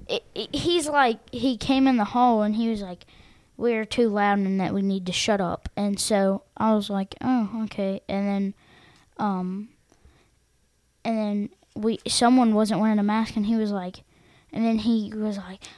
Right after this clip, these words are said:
"I'm s-," he kinda, like, said, you could hear him, but he wasn't obviously talking to nobody. I was just near him so I could hear him.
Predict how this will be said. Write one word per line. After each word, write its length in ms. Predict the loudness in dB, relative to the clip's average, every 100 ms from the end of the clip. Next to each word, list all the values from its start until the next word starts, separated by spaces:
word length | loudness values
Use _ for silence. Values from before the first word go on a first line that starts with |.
| -4
"I'm 160 | 0 2
s-," 240 | 0 -4
he 220 | 0 2
kinda, 280 | 2 2 4
like, 220 | 2 -2
said, 440 | -6 -2 2 2 0
you 100 | 2
could 180 | 2 2
hear 280 | 0 -2 0
him, 80 |
but 100 | -2
he 100 | -4
wasn't 300 | -4 -4 -4
obviously 420 | -6 -4 -6 -10 -14
talking 300 | -10 -8 -8
to 80 | -6
nobody. 480 | -6 -6 -6 -6
I 160 | -4 -4
was 120 | -4 -6
just 120 | -8
near 200 | -6 -6
him 100 | -8
so 120 | -10
I 40 | -12
could 140 | -10
hear 180 | -6 -6
him. 140 | -6